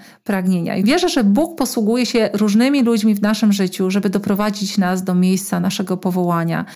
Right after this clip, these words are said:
I kiedy uczymy się dostrzegać takich ludzi, szanować ich, honorować ich, mówić o nich z szacunkiem, to w jaki sposób jest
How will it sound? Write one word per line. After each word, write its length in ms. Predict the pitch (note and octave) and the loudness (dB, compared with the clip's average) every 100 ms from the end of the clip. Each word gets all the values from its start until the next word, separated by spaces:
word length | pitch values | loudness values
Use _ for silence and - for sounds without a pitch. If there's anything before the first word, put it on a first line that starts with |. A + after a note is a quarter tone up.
| - - | -16 -4
I 80 | G#3 | 0
kiedy 220 | C#4 D4 | 2 0
uczymy 360 | A#3+ D4+ D4+ | 0 -2 -2
się 180 | D4 A3+ | 0 0
dostrzegać 680 | G3 G3+ - - A3+ A#3 A#3+ | 0 -4 -4 -4 0 0 -2
takich 300 | B3 B3 B3 | -4 -2 0
ludzi, 460 | A#3+ A3 B3+ D#4+ _ _ - | 0 2 0 -4 _ _ -8
szanować 640 | G#3 F#3+ G3 F#3+ F#3+ - | -2 0 0 0 -4 -4
ich, 220 | A3 A#3+ | -4 -4
honorować 760 | - A3+ G3 F#3 F3+ F3 F3 - | -6 0 0 0 -2 -2 -6 -6
ich, 180 | F#3+ G3+ - - - - | -8 -8 -20 -20 -16 0
mówić 380 | G3+ A#3+ B3+ - | 2 2 0 -2
o 240 | G3+ F#3+ | -2 0
nich 220 | F3+ F3+ | 0 -2
z 100 | - | -6
szacunkiem, 920 | - G3+ G3+ A3 G#3+ G3+ E3 D#3+ G3+ - _ - - - _ _ - | -6 -6 -2 0 0 -2 -6 -4 -8 -12 _ -20 -20 -20 _ _ -4
to 640 | A#3 A3+ G#3+ G#3+ G#3+ G#3+ G3+ _ _ - | -2 0 0 -2 -2 -4 -8 _ _ -8
w 40 | G#3 | -4
jaki 220 | C4 D4 | -2 -4
sposób 560 | - C#4+ C4+ - A#3+ A3 | -4 -6 -4 -6 -6 -2
jest 720 | A3+ A3 G#3+ - - - | 0 0 -4 -8 -14 -16